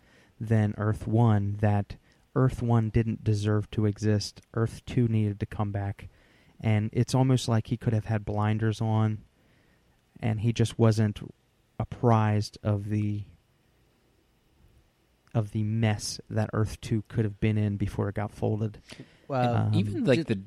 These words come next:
Speaker 3: the character deaths, like, felt like they just came out of nowhere, were, like, really unsettling to me.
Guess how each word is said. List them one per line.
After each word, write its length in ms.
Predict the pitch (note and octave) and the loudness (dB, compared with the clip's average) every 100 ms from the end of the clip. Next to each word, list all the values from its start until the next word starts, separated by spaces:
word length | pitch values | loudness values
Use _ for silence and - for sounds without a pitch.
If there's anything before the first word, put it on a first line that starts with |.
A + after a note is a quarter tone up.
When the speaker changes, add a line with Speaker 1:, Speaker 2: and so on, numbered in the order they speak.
| - | -2
Speaker 3:
the 120 | A2 | -2
character 540 | - A2+ C3+ D#3+ - | 0 -2 -2 -2 -4
deaths, 800 | F2+ - F#2 E2 - - - - - - _ _ | -6 -6 -6 -4 -6 -12 -10 -10 -14 -20 _ _
like, 260 | G#2+ F#2+ A#2 | -10 -10 -10
felt 240 | - B2 | -6 -4
like 140 | A#2 - | -4 -6
they 100 | G2+ | -6
just 220 | G2 - | -6 -8
came 260 | - A#2+ | -8 -4
out 80 | A2 | -4
of 100 | F#2+ | -4
nowhere, 300 | D#2+ B2 C#3+ | -4 -2 -2
were, 240 | E2+ F2 F2 | -4 -6 -4
like, 180 | F2 E2+ | -6 -6
really 280 | F2 A2 G2 | -4 -2 -4
unsettling 760 | D#2+ F2+ - F#2+ A2 D2+ E2 | -6 -6 -6 -4 -4 -6 -10
to 120 | E2+ | -10
me. 340 | E2 D2+ C#2+ | -10 -8 -10